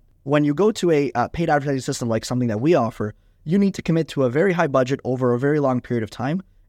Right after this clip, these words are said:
And you need to understand that it's a long-term solution that's meant to build into your business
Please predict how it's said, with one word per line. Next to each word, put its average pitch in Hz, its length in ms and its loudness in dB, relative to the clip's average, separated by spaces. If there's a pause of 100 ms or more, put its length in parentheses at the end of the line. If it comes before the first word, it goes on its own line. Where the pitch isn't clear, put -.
And 160 160 2
you 170 80 0
need 190 140 0
to - 80 2
understand 165 400 -2
that 143 80 0
it's 143 120 -4
a 147 60 0
long-term 156 640 -2
solution 135 560 -4 (200)
that's 143 220 0
meant 151 220 0
to 147 80 -2
build 175 460 2 (300)
into 196 280 2
your 170 120 2
business 135 460 0